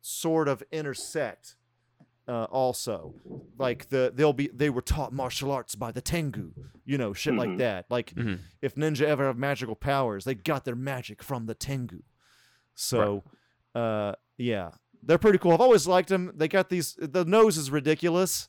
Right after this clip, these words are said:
Speaker 2: <laughs>
Speaker 1: but it's kinda, it's kinda cool. You know, they sh-, it, they show up quite a lot. They've been around for hundreds of years in, in mythology. So, um,
Speaker 3: Mm.
Speaker 1: they, also in Demon Slayer, popular anime lately, it's a, a, not a Tengu, but a guy that wears a Tengu mask.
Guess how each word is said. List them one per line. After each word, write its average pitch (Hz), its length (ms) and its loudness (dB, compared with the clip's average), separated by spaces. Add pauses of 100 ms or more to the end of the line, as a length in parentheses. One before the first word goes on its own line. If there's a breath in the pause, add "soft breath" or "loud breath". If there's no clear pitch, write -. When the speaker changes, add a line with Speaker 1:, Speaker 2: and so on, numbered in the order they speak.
Speaker 2:
<laughs> - 100 -20
Speaker 1:
but 175 720 6
it's - 120 2
kinda, 254 340 4
it's 190 140 0
kinda 254 320 6
cool. 185 520 4 (580)
You 160 140 0
know, 175 280 4
they 170 120 4
sh-, - 120 -4 (100)
it, 165 120 -2
they 170 120 2
show 190 200 2
up 156 100 -2
quite 160 220 4
a 147 60 2
lot. 143 360 4
They've 139 140 0
been 147 140 2
around 135 320 0
for 127 120 -4
hundreds 117 340 -4
of 117 60 -2
years 117 360 -2
in, 104 160 -6
in 104 160 -6
mythology. 110 640 -4
So, 104 380 -4 (500)
um, 104 340 -2
Speaker 3:
Mm. 101 380 -2
Speaker 1:
they, 120 60 -2
also 131 360 2
in 127 80 0
Demon 135 300 -2
Slayer, 131 320 2
popular 120 360 -4
anime 120 400 -2
lately, 113 300 -2
it's 113 160 -6
a, 101 200 -4 (120)
a, 113 80 -4 (120)
not 170 140 2
a 170 60 4
Tengu, 185 420 0
but 151 100 4
a 135 60 2
guy 143 160 2
that 135 100 0
wears 127 140 -2
a 107 40 -8
Tengu 120 380 -6
mask. 98 640 -8